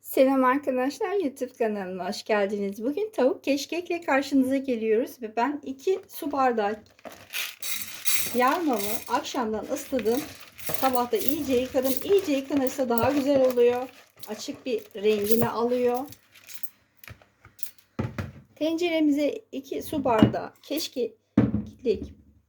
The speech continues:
buğdayımızı koyduk. Dört dilim de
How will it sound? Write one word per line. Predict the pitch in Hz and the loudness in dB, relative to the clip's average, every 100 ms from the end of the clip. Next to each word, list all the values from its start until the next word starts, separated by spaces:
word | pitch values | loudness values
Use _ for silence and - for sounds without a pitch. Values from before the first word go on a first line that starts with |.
| _ _ _ | _ _ _
buğdayımızı | 302 320 262 196 190 190 220 233 | -10 0 2 2 -2 -2 -2 0
koyduk. | 240 185 208 - - _ _ _ _ _ _ _ _ _ _ _ _ _ _ _ _ _ _ _ _ _ _ _ _ _ _ _ _ | 0 0 -2 -4 -10 _ _ _ _ _ _ _ _ _ _ _ _ _ _ _ _ _ _ _ _ _ _ _ _ _ _ _ _
Dört | 294 311 427 440 | 4 6 4 2
dilim | 262 240 262 | -2 0 0
de | 202 240 | 0 -2